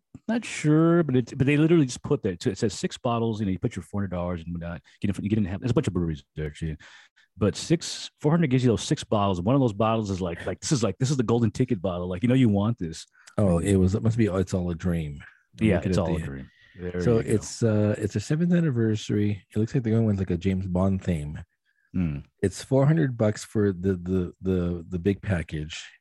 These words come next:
Speaker 2: and you get the,
Speaker 1: Mm-hmm.
Speaker 2: you get the glass. You get six seven hundred and fifty milliliter barrel aged stouts, including It Was All a Dream
Speaker 1: Hey, that's the one you
Speaker 2: twenty twenty-two,
Speaker 1: want. Yeah.
Speaker 2: and s-, and some food.
Speaker 1: Yeah. It's, now, is this, is this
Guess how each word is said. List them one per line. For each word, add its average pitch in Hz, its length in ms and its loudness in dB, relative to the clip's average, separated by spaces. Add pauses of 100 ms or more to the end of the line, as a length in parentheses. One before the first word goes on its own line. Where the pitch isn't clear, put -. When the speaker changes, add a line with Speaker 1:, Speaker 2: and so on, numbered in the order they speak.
Speaker 2:
and 87 120 0
you 92 60 2
get 92 160 0
the, 95 80 -4
Speaker 1:
Mm-hmm. 76 120 -8
Speaker 2:
you 98 80 0
get 92 140 0
the 90 60 -6
glass. 92 600 -4 (680)
You 101 120 -2
get 92 200 -2
six - 320 -4
seven 104 260 0
hundred 110 220 -2
and 95 100 -6
fifty 104 220 -6
milliliter 98 500 2
barrel 95 300 0
aged 90 200 -4
stouts, 95 500 -4
including 98 460 -2
It 90 120 -6
Was 87 140 -2
All 87 160 -2
a 82 60 -2
Dream 92 400 0 (120)
Speaker 1:
Hey, 92 200 0
that's - 360 -2
the 85 40 -2
one 98 120 2
you 117 60 4
Speaker 2:
twenty - 0 -
twenty-two, 80 60 4
Speaker 1:
want. 80 240 0 (300)
Yeah. 73 240 -8
Speaker 2:
and 90 240 0
s-, - 180 -12
and 98 200 2
some 98 140 0
food. 80 460 0 (680)
Speaker 1:
Yeah. - 200 -12 (160)
It's, - 300 -4
now, 165 380 2
is 123 100 4
this, 220 160 4
is 135 160 2
this 226 140 2